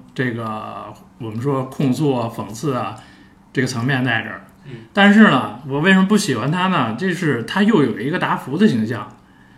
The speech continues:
Speaker 1: 那达福形象呢，很明显是一个父亲，他还给他加了很多戏，比如搬冰箱，在电梯里跟他儿子。
Speaker 2: 嗯。
Speaker 1: 那你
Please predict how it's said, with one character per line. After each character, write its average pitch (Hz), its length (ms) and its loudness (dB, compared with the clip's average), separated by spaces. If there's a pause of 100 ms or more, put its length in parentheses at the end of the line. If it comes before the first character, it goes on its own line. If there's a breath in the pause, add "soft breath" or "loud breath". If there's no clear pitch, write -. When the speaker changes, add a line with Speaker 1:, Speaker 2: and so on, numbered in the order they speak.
(220 soft breath)
Speaker 1:
那 196 120 0
达 190 200 4
福 214 180 4
形 165 200 4
象 170 220 2
呢， 135 80 2
很 131 160 -2
明 156 160 0
显 175 200 0
是 175 120 0
一 147 60 0
个 156 80 -2
父 156 220 -4
亲， 110 280 -6
他 165 160 -4
还 165 380 0 (200)
给 101 180 -6
他 135 120 -4
加 160 240 0
了 143 80 -2
很 110 100 -6
多 123 80 -6
戏， 135 280 -2
比 117 120 -8
如 127 100 -4
搬 151 360 0
冰 156 180 -2
箱， 165 300 2
在 151 120 -2
电 135 200 0
梯 151 120 -2
里 123 100 -2
跟 123 140 -2
他 135 80 -4
儿 113 200 -8
子。 135 80 -2 (300 loud breath)
Speaker 2:
嗯。 - 80 -20 (120 loud breath)
Speaker 1:
那 220 120 8
你 135 540 4